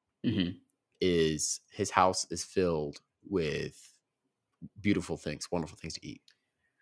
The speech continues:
Speaker 2: His house, he, he has, a wise man does not consume all of his oil.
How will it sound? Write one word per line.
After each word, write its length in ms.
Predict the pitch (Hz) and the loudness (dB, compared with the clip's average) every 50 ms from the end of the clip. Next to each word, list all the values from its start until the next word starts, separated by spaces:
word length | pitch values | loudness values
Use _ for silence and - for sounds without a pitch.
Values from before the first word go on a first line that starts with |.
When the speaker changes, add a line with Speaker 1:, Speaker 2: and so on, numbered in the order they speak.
| _ - - - - - - - - - | _ -20 -20 -18 -18 -18 -20 -20 -14 -10
Speaker 2:
His 100 | 101 95 | -8 2
house, 280 | - 92 90 90 - - | 6 6 6 6 4 0
he, 240 | - 101 104 104 101 - | -2 0 4 4 4 4
he 220 | 101 95 101 107 104 | 2 -2 0 2 4
has, 280 | 107 110 104 104 98 - - - - _ - | 6 8 8 8 6 4 -2 -12 -20 _ 2
a 80 | 98 | 4
wise 280 | 92 92 92 110 117 131 | 6 8 6 6 6 6
man 140 | 120 110 104 | 4 4 4
does 160 | 101 90 92 | 4 4 4
not 220 | 101 92 82 - | 4 4 4 2
consume 600 | - 92 87 - - 101 92 85 82 80 80 76 - _ _ | 0 -4 -4 -2 -2 0 0 0 0 0 -2 -4 -8 _ _
all 220 | 87 87 85 85 | 4 4 4 4
of 80 | 82 - | 2 2
his 160 | - 80 - | -2 -4 0
oil. 340 | - 82 78 69 55 - | 0 0 0 0 -2 -6